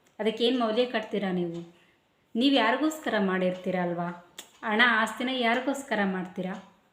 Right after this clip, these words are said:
ಮಕ್ಕಳಿಗೋಸ್ಕರ ಮಾಡಿರ್ತೀವಿ obviously ಅಲ್ವಾ? But ಆ ಮಕ್ಕಳನ್ನ ನಾವು ಸರಿಯಾದ ದಾರಿಗೆ ತರದೇ ಇದ್ದರೆ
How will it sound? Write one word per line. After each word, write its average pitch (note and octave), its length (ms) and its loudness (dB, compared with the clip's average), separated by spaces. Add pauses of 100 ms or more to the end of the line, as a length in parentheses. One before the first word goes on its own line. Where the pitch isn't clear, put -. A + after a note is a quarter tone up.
(200)
ಮಕ್ಕಳಿಗೋಸ್ಕರ A#3 600 0
ಮಾಡಿರ್ತೀವಿ F3 640 -2 (460)
obviously F3+ 500 -4
ಅಲ್ವಾ? F3 520 -8 (380)
But - 220 -2 (120)
ಆ A#3 220 10
ಮಕ್ಕಳನ್ನ C4+ 1120 4 (100)
ನಾವು C4 360 4
ಸರಿಯಾದ A3+ 600 2 (100)
ದಾರಿಗೆ G#3 320 0
ತರದೇ F#3+ 760 -2
ಇದ್ದರೆ F#3 580 -4